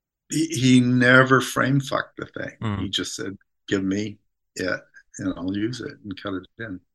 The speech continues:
Speaker 2: Did Nolte have to study you and follow, uh, <laughs> to get into the mind of a
Speaker 1: Oh, you know what
Speaker 2: monster
Speaker 1: happened
Speaker 2: maker? <laughs>
Speaker 1: was,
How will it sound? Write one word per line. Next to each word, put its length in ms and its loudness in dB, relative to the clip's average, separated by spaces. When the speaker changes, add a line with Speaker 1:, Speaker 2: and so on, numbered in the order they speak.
Speaker 2:
Did 140 0
Nolte 280 2
have 120 4
to 60 -8
study 280 0
you 180 0
and 160 -4
follow, 340 2
uh, 180 -2
<laughs> 200 -2
to 100 2
get 140 2
into 180 -2
the 220 2
mind 240 4
of 40 6
a 40 8
Speaker 1:
Oh, 60 -14
you 180 -4
know 140 4
what 100 4
Speaker 2:
monster 180 2
Speaker 1:
happened 160 4
Speaker 2:
maker? 200 2
<laughs> 40 -10
Speaker 1:
was, 540 -6